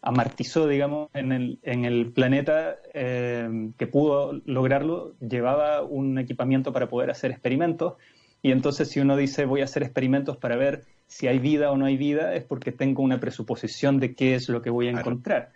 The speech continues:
Speaker 1: Y, y en, en, en buenas cuentas se, se buscó,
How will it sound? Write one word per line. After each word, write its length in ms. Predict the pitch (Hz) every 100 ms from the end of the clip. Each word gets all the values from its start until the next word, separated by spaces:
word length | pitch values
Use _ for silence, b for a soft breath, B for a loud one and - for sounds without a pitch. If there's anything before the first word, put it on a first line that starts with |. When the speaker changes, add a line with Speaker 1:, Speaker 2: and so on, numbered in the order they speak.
| b _ -
Speaker 1:
Y, 880 | 139 135 131 127 127 127 131 131 - _ _ -
y 300 | 160 143 143
en, 480 | 139 135 135 139 - -
en, 540 | - - 170 151 - 170
en 160 | 139
buenas 260 | 156 208 -
cuentas 720 | - 190 190 220 233 - - -
se, 760 | - - 151 147 139 135 - -
se 220 | - 143
buscó, 640 | 127 131 - 151 156 160